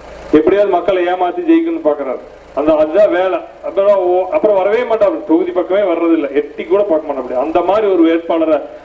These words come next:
தர்மத்துக்கும் அதர்மத்துக்கும் நடக்கிற யுத்தம். எப்படின்னா, ரெண்டாயிரத்தி பதினொன்னு நான் தோத்ததுக்கு அப்புறம் ஏகப்பட்ட இடைஞ்சல், செந்தில் பாலாஜினால ஏகப்பட்ட மன உளைச்சல், நம்மளுக்கு கஷ்டம். இப்போ அதே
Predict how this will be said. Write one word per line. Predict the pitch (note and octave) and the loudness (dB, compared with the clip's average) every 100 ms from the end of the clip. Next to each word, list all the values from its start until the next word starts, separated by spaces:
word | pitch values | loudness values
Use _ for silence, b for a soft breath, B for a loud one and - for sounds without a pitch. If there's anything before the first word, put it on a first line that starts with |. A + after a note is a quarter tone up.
| - | -2
தர்மத்துக்கும் | F3+ G#3+ A#3+ A3+ A3 A3+ G3 | 2 2 0 -2 -2 0 2
அதர்மத்துக்கும் | G#3 G#3+ G#3+ G3+ F#3+ | 2 0 -4 -4 -2
நடக்கிற | E3+ D#3+ | -2 2
யுத்தம். | D#3 E3 F3+ - | 4 4 2 -2
எப்படின்னா, | D#3 F3+ G3 F#3 | -2 0 0 0
ரெண்டாயிரத்தி | F3+ A3+ A3 - | 2 0 0 -2
பதினொன்னு | G#3 G#3+ G#3 | -2 0 -2
நான் | F3+ F3 | -2 0
தோத்ததுக்கு | F#3 F#3 F3 E3+ | -2 0 -2 -2
அப்புறம் | E3+ G3+ E3+ | 0 0 2
ஏகப்பட்ட | E3 G3 G3+ G3 F3 | 0 0 0 -2 -4
இடைஞ்சல், | E3 F#3+ G3 E3+ | -4 -4 -6 -6
செந்தில் | E3 E3 G3 F3 | -4 -2 -4 0
பாலாஜினால | F3+ F3 E3 E3+ G3 G3+ E3+ | 0 0 0 0 2 0 0
ஏகப்பட்ட | F3+ F3+ F3+ D3+ | -2 -6 -6 -2
மன | D3+ E3+ | 0 0
உளைச்சல், | D#3 E3 E3 F3+ D#3+ | 0 0 0 -2 -2
நம்மளுக்கு | D3 D3+ C#3+ | -2 -2 -2
கஷ்டம். | C3 D#3 D3+ - - - - - - - - - - - - - | -4 -2 -2 -4 -12 -12 -14 -12 -12 -10 -10 -8 -8 -8 -4 -2
இப்போ | G#3 - G#3 - - - - - | 0 2 2 2 -4 -10 -12 -2
அதே | D#3+ E3+ | 2 4